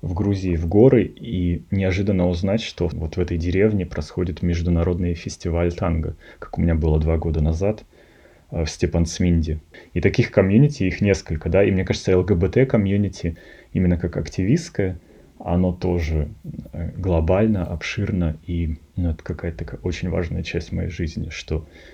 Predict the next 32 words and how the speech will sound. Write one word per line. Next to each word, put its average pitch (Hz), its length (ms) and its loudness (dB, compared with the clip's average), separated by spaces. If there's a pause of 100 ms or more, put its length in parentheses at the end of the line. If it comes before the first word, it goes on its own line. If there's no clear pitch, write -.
(220)
в - 120 -18
Португалии 95 640 2
у 101 120 0
меня 92 280 0
будут 87 280 -2
какие-то - 380 -10
знакомые 82 640 0 (100)
и 85 80 -6
приятели, 85 640 -2 (140)
гей-активисты, 82 960 -2
и, 78 460 -2 (300)
и - 80 -2
одновременно 87 540 2
в - 80 -6
Турции, - 360 2
да, 85 200 2
у 120 40 4
меня 92 160 4
тоже 87 240 0
будут 82 240 -2
знакомые 80 500 -2
какая-нибудь 82 460 -6
лес-, 85 240 -4
лесбиянка-активистка, 87 1300 -4
с - 100 -12
которой, 90 420 -2
у 78 60 -6
которой 85 320 -4
я 80 100 0
переночую 80 560 -4
на 78 80 0
диване. 78 460 0